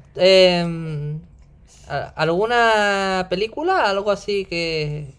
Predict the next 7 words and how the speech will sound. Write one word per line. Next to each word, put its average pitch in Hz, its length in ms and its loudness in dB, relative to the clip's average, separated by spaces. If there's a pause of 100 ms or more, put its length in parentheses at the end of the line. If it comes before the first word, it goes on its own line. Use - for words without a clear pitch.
(360)
o 143 120 -8
serie, 208 520 -4
o 139 180 -2
algo 233 340 -2 (680)
que 156 120 -14
quieras 175 260 -4
decir? 180 360 -6